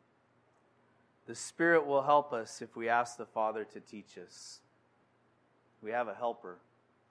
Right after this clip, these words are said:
Let's ask the Hol-, let's ask the Holy Father for the Holy Spirit to teach us. And by the Holy Son's grace, He will empower us.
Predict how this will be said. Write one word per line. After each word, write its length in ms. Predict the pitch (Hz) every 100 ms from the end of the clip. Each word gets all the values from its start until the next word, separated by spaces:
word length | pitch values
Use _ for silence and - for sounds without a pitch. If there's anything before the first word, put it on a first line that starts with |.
| _ _ _ _ _
Let's 160 | 113 107
ask 320 | 120 123 -
the 60 | 120
Hol-, 260 | 123 117 117
let's 280 | 123 147 139
ask 320 | 139 135 -
the 80 | 120
Holy 260 | 131 135
Father 480 | 127 120 107 98 95 _ _ _ _ _ _ _
for 80 | 107
the 80 | 101
Holy 260 | 120 120
Spirit 480 | 113 - 110 98 -
to 60 | 98
teach 360 | - 110 -
us. 360 | 90 - - - _ _ _ _ _ _ _ _ _ _ _ _ _ _
And 60 | 107
by 120 | 110
the 100 | 104
Holy 280 | 107 131 131
Son's 460 | 123 143 135 127 -
grace, 600 | 131 110 95 - - _ _ _ _ _ _ _
He 100 | 120
will 180 | 107 98
empower 540 | 95 85 117 90 78 80
us. 300 | - - -